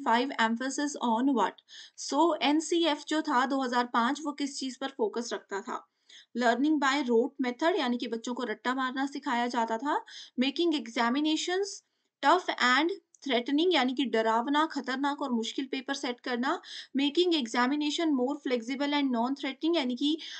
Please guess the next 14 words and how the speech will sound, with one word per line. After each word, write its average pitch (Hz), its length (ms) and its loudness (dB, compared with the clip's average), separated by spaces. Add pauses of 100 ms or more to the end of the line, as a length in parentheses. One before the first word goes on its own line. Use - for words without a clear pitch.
(180)
ईजी 302 300 2
पेपर 311 320 -2
बनाना 247 400 -4
जिसको 254 260 -8
बच्चे 226 280 -2
अटेम्प्ट 254 360 -2
कर 285 80 2
सकें 285 360 -4
और 339 100 2
डरावना 233 600 2
ना 277 100 2
हो, 269 140 2
वो 320 200 0
खतरनाक 247 520 -2